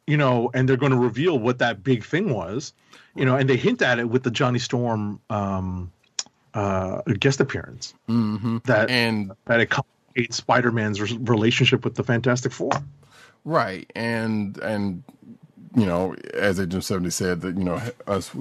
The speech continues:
Speaker 2: looking at solicits and news and whatnot, know that apparently whatever it is, it's, it, Peter did it, <laughs> you know.
Speaker 1: Right.
Speaker 2: Or pres-, you know.
Speaker 1: Right. Or they, they, they, they blame him for it.
Speaker 2: Right. He's at the, he's at
Speaker 1: Right.
Speaker 2: the cr-, he's at the
Speaker 1: I
Speaker 2: center of it, whatever it is.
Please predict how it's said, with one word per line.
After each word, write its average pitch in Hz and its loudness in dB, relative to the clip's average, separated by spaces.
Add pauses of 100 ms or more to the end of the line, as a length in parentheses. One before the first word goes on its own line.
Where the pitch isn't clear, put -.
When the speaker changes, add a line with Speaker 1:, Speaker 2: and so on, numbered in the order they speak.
(200)
Speaker 2:
looking 98 -4
at 85 -4
solicits 90 -8
and 87 0
news 90 0
and 90 -2
whatnot, 80 -2
know 85 -2
that 78 -4
apparently 135 -2
whatever 117 0
it 104 -2
is, 95 -6
it's, 120 -16
it, - -20 (580)
Peter 95 -4
did 87 -4
it, 78 -10 (320)
<laughs> - -8
you 104 -4
know. 76 -10 (160)
Speaker 1:
Right. 104 4
Speaker 2:
Or 87 -8
pres-, 95 -6
you 98 -6
know. 85 -4
Speaker 1:
Right. 147 -2
Or 180 0
they, 156 0
they, 147 0
they, 135 0
they 123 2
blame 131 0
him 87 -10
for 69 -14
it. - -16 (160)
Speaker 2:
Right. 82 -8 (500)
He's 131 4
at 123 4
the, 110 0
he's 135 0
at 139 0
Speaker 1:
Right. - -
Speaker 2:
the - -12
cr-, 131 2
he's 151 -4
at 156 2
the 180 2
Speaker 1:
I - 2
Speaker 2:
center 117 -4
of 92 -8
it, 92 -14
whatever 101 -8
it 82 -14
is. 73 -16